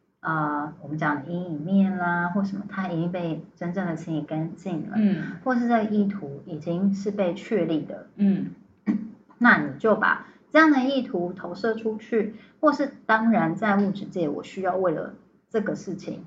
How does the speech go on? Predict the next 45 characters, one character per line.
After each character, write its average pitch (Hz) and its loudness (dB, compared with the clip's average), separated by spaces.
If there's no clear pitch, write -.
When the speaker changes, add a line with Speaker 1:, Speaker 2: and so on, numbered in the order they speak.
Speaker 1:
努 160 -2
力。 170 0
比 196 4
如 196 8
说 262 2
我 208 2
很 202 4
想 175 6
要 185 8
买 196 6
iPhone 196 6
十 - -2
五 160 4
Pro， 151 0
Speaker 2:
嗯。 202 4
Speaker 1:
你 233 2
可 233 4
能 196 8
要 220 10
去 226 2
iPhone 226 4
的 196 6
官 196 8
网， - 4
或 269 8
是 269 4
某 196 10
电 196 4
信 - 0
Speaker 2:
嗯。 202 6
Speaker 1:
去 - 12
换 226 10
约， 185 6
Speaker 2:
嗯。 214 2
Speaker 1:
也 185 8
许 185 0
需 175 -6
要 170 6
等。 - -4
Speaker 2:
嗯。 196 2
Speaker 1:
好， - 4
或 302 12
者 180 4
是 233 -2
说 226 6